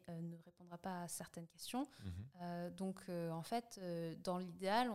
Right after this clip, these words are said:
Speaker 1: on multiplie, euh, les études pour pouvoir explorer une même problématique sous différents angles.
Speaker 2: Mhm.
Speaker 1: Le recrutement, la problématique du recrutement reste à peu près la même, mais, euh, ce qui est important derrière, c'est d'être capable de bien cadrer ces études pour savoir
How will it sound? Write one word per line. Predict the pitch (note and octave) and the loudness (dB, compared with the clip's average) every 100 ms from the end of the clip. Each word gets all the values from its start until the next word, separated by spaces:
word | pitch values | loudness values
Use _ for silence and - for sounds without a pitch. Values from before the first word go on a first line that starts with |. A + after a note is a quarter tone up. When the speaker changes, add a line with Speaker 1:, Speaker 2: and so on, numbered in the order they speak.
| - | 0
Speaker 1:
on | F#3 F3 E3 E3 E3 E3 E3+ | -2 -2 -2 -2 -4 -4 -4
multiplie, | F#3 G3 - - G3 - A3 A3 G#3 | -2 -2 -2 -6 -8 -12 -6 0 4
euh, | F3+ F3 | 4 4
les | F3+ F3+ | 0 -2
études | F3+ - C4+ C#4 | -8 -8 -6 -6
pour | G3 | -12
pouvoir | _ F3+ F#3 F3 | _ -4 -2 0
explorer | F3 - G3 F#3+ G3+ | -2 -2 -2 0 2
une | G3 | 2
même | F#3 F#3 | 0 -2
problématique | G3+ F#3+ F3+ G3+ | -2 -2 -2 -6
sous | - | -10
différents | F3 E3+ E3 E3+ E3+ | -12 -14 -16 -18 -2
angles. | G#3+ C4+ G3+ G#2 | 2 4 2 0
Speaker 2:
Mhm. | F2 A#2 - - | 0 -2 -4 -4
Speaker 1:
Le | G3 | 0
recrutement, | F#3 G3+ - A3 A#3 | 2 0 -4 -4 0
la | G3+ | 0
problématique | - A3 A3+ A3 G#3+ | 0 2 4 2 -2
du | G3 | -4
recrutement | F#3 G3+ G3+ G3 | -6 -6 -4 -2
reste | F3+ E3+ - | -2 -4 -8
à | F3 | -12
peu | |
près | - F3+ | -10 -2
la | F3 | 0
même, | F#3+ B3 B3 G3 | 2 4 2 0
mais, | G3 F#3 F3+ - _ | -6 -8 -12 -20 _
euh, | E3+ E3+ | -10 -8
ce | - | -8
qui | |
est | F3 | -8
important | F3 F3 F#3 | -10 -8 -4
derrière, | F3 F#3 A3 | 0 2 0
c'est | - G3 F3+ | -2 -6 -6
d'être | F3 F3 | -6 -6
capable | F#3 - G3+ F#3+ | -6 -4 -4 -4
de | |
bien | F3 - F#3+ | -12 -6 -6
cadrer | G3 F#3 F#3 | -2 -2 -2
ces | - | -2
études | F3 G3+ A#3 | -6 -8 -10
pour | G3+ | -10
savoir | - F3+ G3 | -14 -8 -6